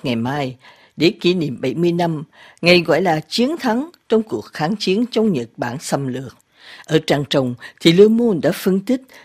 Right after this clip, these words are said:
điều được tờ báo cho là Trung Quốc đang nhào nặn trật tự thế giới mới của mình. Đối với Nhật báo Pháp, thì việc Trung Quốc tổ chức một buổi lễ duyệt binh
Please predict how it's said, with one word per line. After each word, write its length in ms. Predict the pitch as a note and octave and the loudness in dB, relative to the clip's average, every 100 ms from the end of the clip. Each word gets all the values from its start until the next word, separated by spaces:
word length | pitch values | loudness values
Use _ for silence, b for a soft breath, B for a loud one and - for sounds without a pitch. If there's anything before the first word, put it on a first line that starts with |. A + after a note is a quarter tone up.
| b | b
điều 320 | E3 F3 E3+ | 4 6 6
được 240 | D#3+ D#3 - | 4 2 2
tờ 120 | D#3+ | 0
báo 240 | D#3 G3+ C#4+ | 2 0 0
cho 180 | A#3+ | -2
là 300 | G#3+ E3 C3+ - b b - | 0 0 -2 -10 b b 0
Trung 200 | A#3 A#3 - | 2 2 2
Quốc 220 | C4+ E4+ - _ _ | 0 0 -8 _ _
đang 280 | G#3 F#3+ E3 D#3+ | 0 0 -2 -2
nhào 340 | E3+ D#3+ C3+ | 2 2 2
nặn 280 | B2+ B2 B2+ - - | 0 -2 -4 -10 -4
trật 260 | - - | -4 -4
tự 260 | - C3+ C3 - | -6 -4 -6 -12
thế 200 | - E3+ | -2 0
giới 180 | F3 F3+ | 2 0
mới 300 | F#3 D#3 G#3+ - | 2 0 -2 -4
của 140 | C#3+ | -8
mình. 200 | C3+ C3+ A2+ _ _ _ _ _ _ _ | -8 -8 -10 _ _ _ _ _ _ _
Đối 180 | - D#3+ | 4 6
với 140 | F3+ G#3+ | 6 4
Nhật 160 | C3 - | 0 -2
báo 160 | B2 | -8
Pháp, 300 | B2+ G#3 A3+ - B B - | -6 -6 -6 -8 B B 0
thì 100 | G3 | 2
việc 220 | G3+ - | 2 0
Trung 180 | B3+ C4 | -4 -2
Quốc 180 | D#4+ F4+ - | -2 -4 -2
tổ 120 | D3 | -4
chức 320 | - C#4+ - | 0 -2 0
một 200 | D3 - | -4 -4
buổi 180 | D3 D3 | -4 0
lễ 160 | C#3 D3+ | 0 0
duyệt 120 | C#3+ - | -4 -2
binh 200 | E3+ E3 | -2 -2